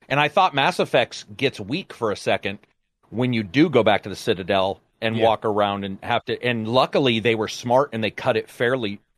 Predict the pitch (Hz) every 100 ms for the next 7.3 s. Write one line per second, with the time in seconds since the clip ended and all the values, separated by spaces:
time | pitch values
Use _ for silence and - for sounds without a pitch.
0 | - - 127 127 - 101 95 - _ -
1 | - 113 101 95 110 107 110 - 123 -
2 | 110 107 113 107 98 - _ _ 104 98
3 | 139 131 127 123 110 107 87 - - -
4 | - - - 127 113 131 120 101 104 -
5 | 113 104 107 113 - 113 98 113 120 120
6 | 113 120 110 104 98 95 92 104 95 95
7 | 98 107 101